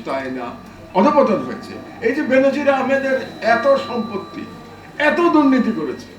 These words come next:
এত দুর্নীতি করে আবার দেশ থেকে চলে গেছে, এটা করতে পেরেছে কেন? রাজনৈতিক প্রভাবের কারণে।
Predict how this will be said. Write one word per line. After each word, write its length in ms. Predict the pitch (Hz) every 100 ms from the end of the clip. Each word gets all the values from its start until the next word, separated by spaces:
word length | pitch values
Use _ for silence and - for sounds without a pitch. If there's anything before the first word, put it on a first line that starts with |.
| - - - - - - 233
এত 80 | 277
দুর্নীতি 360 | 277 277 269 269
করে 180 | 254 262
আবার 180 | 254
দেশ 200 | 220 226
থেকে 200 | 226 220
চলে 240 | 214 202 151
গেছে, 280 | 98 - - - - - - - -
এটা 140 | 247
করতে 320 | 254 254 254
পেরেছে 320 | 214 208 190
কেন? 160 | 175 135 127 - - -
রাজনৈতিক 500 | 208 254 - 330 330 -
প্রভাবের 400 | 220 160 - 113 -
কারণে। 320 | - -